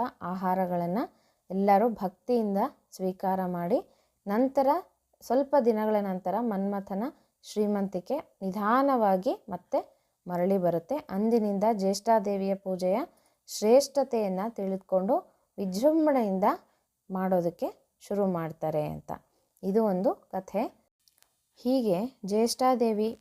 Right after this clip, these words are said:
ಪೂಜೆಯನ್ನ ಮಾಡಿದ್ರೆ, ಆಮೇಲೆ ಶುಕ್ರವಾರದ ಗೌರಿ ಪೂಜೆಯನ್ನ ಮಾಡಿದ್ರೆ,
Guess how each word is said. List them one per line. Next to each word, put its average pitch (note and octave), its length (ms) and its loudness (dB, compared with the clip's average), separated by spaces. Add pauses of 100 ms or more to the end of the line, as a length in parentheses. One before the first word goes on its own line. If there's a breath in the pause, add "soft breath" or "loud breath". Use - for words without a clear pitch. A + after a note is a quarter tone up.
ಪೂಜೆಯನ್ನ G3+ 540 -2
ಮಾಡಿದ್ರೆ, E3+ 760 -4
ಆಮೇಲೆ G3 220 -2
ಶುಕ್ರವಾರದ A3+ 760 0
ಗೌರಿ F#3 240 2
ಪೂಜೆಯನ್ನ F3+ 460 -4 (100)
ಮಾಡಿದ್ರೆ, E3+ 440 -6